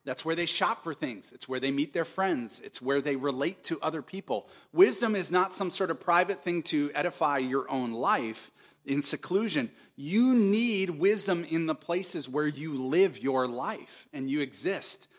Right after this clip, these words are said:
day to day. And God wants to speak into those areas and impart wisdom in super helpful and super specific ways. Wisdom is not just something that's available when we need it.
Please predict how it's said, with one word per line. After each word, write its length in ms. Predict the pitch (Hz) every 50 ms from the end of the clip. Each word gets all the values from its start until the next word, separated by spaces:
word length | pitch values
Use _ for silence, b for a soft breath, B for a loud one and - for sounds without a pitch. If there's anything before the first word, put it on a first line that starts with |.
| b b b _
day 180 | - 147 139 139
to 120 | 139 -
day. 380 | 123 147 185 196 123 101 - -
And 160 | - 147 151 -
God 320 | - 185 202 220 220 202
wants 240 | 214 220 214 - -
to 140 | - 208 185
speak 440 | - - - - - 277 311 -
into 280 | 220 190 165 - - 170
those 200 | 160 156 147 -
areas 460 | 151 143 131 135 139 143 156 180 - -
and 100 | 160 156
impart 460 | 156 147 - - - 214 208 185 151 143
wisdom 400 | 190 233 233 - 214 196 175 - B B B B
in 180 | 226 202 190 180
super 560 | 175 - - - - 240 254 - - 247 226
helpful 480 | 185 - 196 196 - - 208 208 220 226
and 180 | - 190 190
super 480 | 190 - - - 247 269 - 220 214 208
specific 720 | 208 - 208 196 165 - 160 143 - 160 151 - - - _ _ _
ways. 540 | - 156 180 180 131 - - - - - - _ _ _ _ _ _ _ _ _ _ _ _ _ _ _ _ _ _ _ _ _ _ _ _ _ _ _ _ _
Wisdom 320 | - 160 185 180 220 196 175
is 120 | 151 -
not 180 | 170 165 170 170
just 160 | 175 160 -
something 280 | 185 175 160 - 160 151
that's 180 | 147 143 -
available 800 | 160 139 131 131 143 147 143 143 143 139 135 143 139 135 139 131
when 180 | 127 127 120 117
we 80 | 110 110
need 220 | 123 160 208 202
it. 200 | 202 196 - -